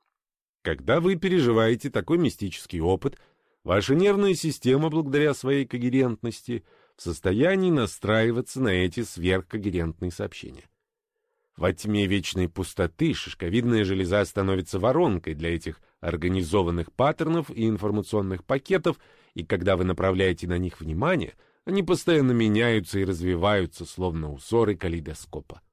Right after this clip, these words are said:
Подобно тому, как телевизор улавливает частоты и превращает их в изображение на экране,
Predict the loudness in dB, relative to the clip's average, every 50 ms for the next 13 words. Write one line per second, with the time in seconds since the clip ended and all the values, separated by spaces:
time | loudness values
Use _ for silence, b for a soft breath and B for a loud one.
0 | _ _ _ -4 -4 0 2 0 2 2 2 0 0 2 2 2 2 4 4 2
1 | 2 2 0 -2 -2 -2 -2 0 2 2 2 2 2 2 2 4 4 4 4 4
2 | 2 2 2 0 0 0 0 -2 -4 -4 -6 -4 0 2 2 2 2 0 -2 -2
3 | -2 -2 0 0 0 0 2 2 2 2 2 2 -2 -2 -2 -2 -2 0 0 2
4 | 2 2 2 2 2 0 0 0 0 -2 -2 -4 -4 -2 -2 0 0 0 -4 -6